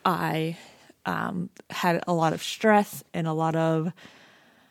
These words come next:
bad feelings about how I wasn't, like, living up to my potential or doing the things that I knew I was capable of because I, like, I didn't feel ready. And so the cost of me not taking action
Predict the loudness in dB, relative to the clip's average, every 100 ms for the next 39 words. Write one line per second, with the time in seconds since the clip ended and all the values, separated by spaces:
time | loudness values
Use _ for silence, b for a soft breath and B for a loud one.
0 | b b _ _ _ _ _ -8 0 2
1 | 4 2 2 2 4 4 4 4 4 2
2 | 2 2 2 4 4 2 2 0 -4 -6
3 | 0 2 2 0 0 -4 -6 -6 -2 0
4 | 2 2 4 4 2 2 0 0 -2 -4
5 | -4 -4 -4 -2 0 0 -2 -6 2 2
6 | 4 2 4 6 6 6 6 2 -4 B
7 | B B B 2 2 2 4 4 2 0
8 | -8 _ -2 0 2 0 -2 -2 2 4
9 | 4 2 -2 -4 0 2 0 -2 -4 -6
10 | -4 -2 0 -2 -4 0 4 4 0 -2
11 | 0 2 2 2 -2 -6 -8 -8 -4 0
12 | 0 0 -2 2 0